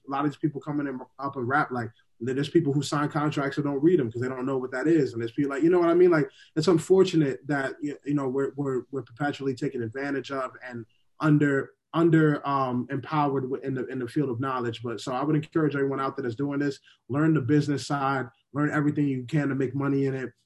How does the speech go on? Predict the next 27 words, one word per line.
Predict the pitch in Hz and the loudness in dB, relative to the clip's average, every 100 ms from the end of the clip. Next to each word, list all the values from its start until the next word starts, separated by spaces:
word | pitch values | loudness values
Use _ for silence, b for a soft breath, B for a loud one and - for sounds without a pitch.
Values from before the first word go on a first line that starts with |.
| _ | _
and, | 131 135 | -6 -6
and | 135 143 139 | -4 -2 2
make | 147 151 | 2 2
sure | 170 143 | 2 0
it's | - | 0
something | 151 147 | -4 -2
that | 139 | 0
you | 143 | 0
absolutely | 139 143 - 131 131 | 0 -2 -4 -6 -4
love, | 139 143 117 | -2 -4 -4
'cause | 127 110 | -8 -8
it's | 117 | -4
not | 139 | -4
gonna | 135 127 | -4 -6
be | 120 123 | -6 -8
something | 143 123 131 | -8 -10 -6
that | 123 | -6
you're | 120 | -6
gonna | 123 120 110 | -6 -10 -8
be | 135 | -4
making | 139 120 117 | -4 -4 -8
tons | 110 147 139 | -12 -10 -8
of | 120 | -8
bread | 107 135 | -8 -8
off | 127 123 - b b | -6 -10 -12 b b
initially. | 139 135 135 135 127 | -4 -2 -2 -2 -4
Usually, | 117 156 160 143 135 127 | 2 4 4 2 0 -2